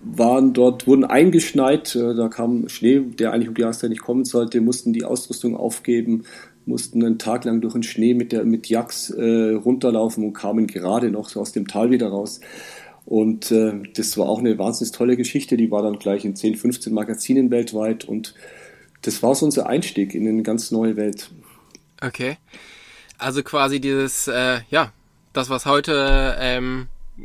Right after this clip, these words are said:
Speaker 2: im Grunde ganz viele Leute machen, ähm, wirklich Geschichten erzählen und, äh, und Abenteuer leben, habt ihr damals schon gemacht. Jetzt ist es ja
Speaker 1: Genau,
Speaker 2: so,
Speaker 1: also
Speaker 2: du bist quasi von dort aus ja jetzt aber dann irgendwann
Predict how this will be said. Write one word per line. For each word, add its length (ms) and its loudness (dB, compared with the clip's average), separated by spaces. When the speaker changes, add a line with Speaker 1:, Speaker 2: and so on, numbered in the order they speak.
Speaker 2:
im 100 -2
Grunde 220 2
ganz 200 0
viele 240 2
Leute 300 2
machen, 560 -4
ähm, 200 -4
wirklich 260 -4
Geschichten 500 -2
erzählen 840 -4
und, 460 -8
äh, 320 -4
und 140 -8
Abenteuer 460 -2
leben, 340 -6
habt 200 -6
ihr 140 0
damals 360 0
schon 320 -4
gemacht. 600 -6
Jetzt 180 0
ist 80 0
es 140 0
ja 100 2
Speaker 1:
Genau, 260 8
Speaker 2:
so, 40 -4
Speaker 1:
also 180 -2
Speaker 2:
du 100 2
bist 220 2
quasi 260 2
von 300 -4
dort 240 2
aus 160 -2
ja 140 2
jetzt 200 2
aber 140 4
dann 180 2
irgendwann 800 2